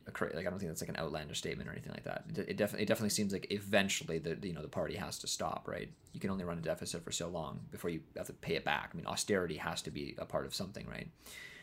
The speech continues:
But the people that are gonna get affected by this most, quite frankly, aren't the individuals like myself.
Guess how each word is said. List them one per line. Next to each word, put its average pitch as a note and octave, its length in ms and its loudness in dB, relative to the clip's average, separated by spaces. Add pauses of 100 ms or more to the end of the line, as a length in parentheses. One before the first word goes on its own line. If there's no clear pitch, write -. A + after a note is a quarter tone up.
(140)
But G#2+ 300 10 (2000)
the A#2+ 60 0
people E3+ 240 8
that F3 80 10
are D3+ 40 10
gonna C#3+ 120 6
get B2+ 120 8
affected A2+ 320 8
by G#2+ 80 10
this G2 160 4
most, G#2 480 6 (1600)
quite A2 180 12
frankly, A2+ 300 8
aren't G#2+ 200 6
the A2 60 6
individuals G#2 480 8
like F#2+ 100 8
myself. G2 600 6